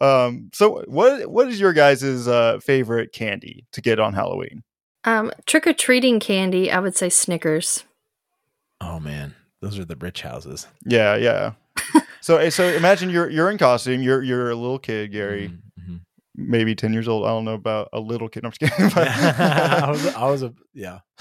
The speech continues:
Speaker 3: Okay, I got you.
Speaker 1: <laughs>
Speaker 3: Yeah.
Speaker 1: But you're all dressed up in co-, in your little Ninja Turtles costume. You're going out the door, and you receive your favorite candy of all time. What is it?
Speaker 3: It was,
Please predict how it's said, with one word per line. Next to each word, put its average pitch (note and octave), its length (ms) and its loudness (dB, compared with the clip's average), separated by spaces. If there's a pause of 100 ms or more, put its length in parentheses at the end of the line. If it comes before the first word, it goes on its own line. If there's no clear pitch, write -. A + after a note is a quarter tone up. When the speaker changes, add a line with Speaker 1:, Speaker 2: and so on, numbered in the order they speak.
(120)
Speaker 3:
Okay, - 140 -14
I - 160 -10
got D#3+ 240 0
you. F3 60 2
Speaker 1:
<laughs> D#3+ 480 -4
Speaker 3:
Yeah. - 100 -6
Speaker 1:
But B2+ 260 6 (560)
you're A#2+ 160 2
all C3 180 6
dressed B2+ 260 2
up B2+ 240 6
in C#3 120 -4
co-, A#2+ 140 0
in B2 160 -2
your A#2+ 100 2
little C3 240 4
Ninja A#2+ 240 2
Turtles A#2 280 -2
costume. A2+ 540 2
You're A2+ 100 -4
going A#2 160 -2
out - 80 -10
the A2 80 -18
door, A2+ 400 -2 (200)
and A#2 140 -2
you A2 80 -6
receive G#2+ 540 -6
your G#2+ 280 0
favorite A2+ 640 2
candy G2+ 560 -2 (160)
of G2+ 120 -2
all G#2 140 0
time. - 260 -4
What G#2+ 120 0
is G2 160 -6
it? - 80 -12 (180)
Speaker 3:
It F2+ 120 -12
was, F#2 340 -10